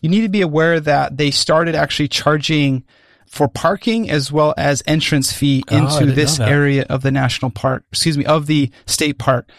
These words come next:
Speaker 2: Right.
Speaker 1: Uh, the reason is, is just impact. There's been a lot of visitors and they're looking to kind of improve the infrastructure and the education there. So just be aware that at, if you're going into Waimea Canyon, they do charge five dollars per adult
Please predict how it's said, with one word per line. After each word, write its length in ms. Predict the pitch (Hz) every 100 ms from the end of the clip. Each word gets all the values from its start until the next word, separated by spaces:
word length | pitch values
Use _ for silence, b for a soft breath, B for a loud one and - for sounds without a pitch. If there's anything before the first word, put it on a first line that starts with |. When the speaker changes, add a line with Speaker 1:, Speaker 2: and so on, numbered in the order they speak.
| B -
Speaker 2:
Right. 200 | 117 117
Speaker 1:
Uh, 180 | 151 147
the 100 | 165
reason 300 | 220 226 196
is, 220 | 202 175
is 100 | 156
just 240 | 165 - -
impact. 580 | 170 185 - 165 165 160
There's 240 | 147 131
been 180 | 160 165
a 60 |
lot 180 | 160 147
of 80 | 147
visitors 840 | 160 156 156 156 156 151 139 - -
and 360 | 143 135 131 131
they're 140 | 139
looking 340 | 139 151 160 147
to 200 | - 143
kind 200 | - 131
of 120 | 123
improve 560 | 139 127 - 160 160 143
the 160 | 139
infrastructure 800 | 147 143 151 - 147 - 156 147
and 100 | 139
the 60 | 131
education 640 | 147 147 - 143 - 147
there. 300 | 143 139 135 - B B B B B
So 160 | - 170
just 200 | 185 -
be 120 | 226
aware 340 | 185 170 185
that 160 | 170 -
at, 220 | 156 156
if 240 | - 165 -
you're 100 | 196
going 400 | 165 170 175 165
into 400 | 156 156 - 165
Waimea 420 | 143 143 151 147
Canyon, 560 | - 156 151 151 147 143 B B B
they 140 | 147 147
do 280 | 127 170 175
charge 640 | - - 160 156 143 -
five 420 | - - 143 160
dollars 360 | 156 165 156 -
per 340 | - - 156
adult 600 | 139 123 131 147 196 -